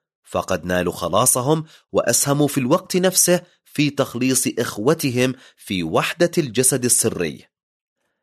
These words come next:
هل هذا خلاص بالأعمال أم ماذا؟ فأنت تنال خلاصك، وليس خلاصك أنت فقط، بل إن كانت لديك فضائل زائدة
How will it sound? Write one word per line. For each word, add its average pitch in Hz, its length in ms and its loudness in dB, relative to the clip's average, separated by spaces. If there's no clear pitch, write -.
هل 160 140 2
هذا 147 260 2
خلاص 95 460 0
بالأعمال 87 1160 -2
أم 90 120 -4
ماذا؟ 104 360 -2
فأنت 135 380 0
تنال 160 460 2
خلاصك، 104 680 -2
وليس 147 360 4
خلاصك 135 560 0
أنت 113 260 0
فقط، 117 500 -2
بل 107 140 0
إن 120 160 -2
كانت 160 460 2
لديك 147 360 2
فضائل 139 800 0
زائدة 107 800 0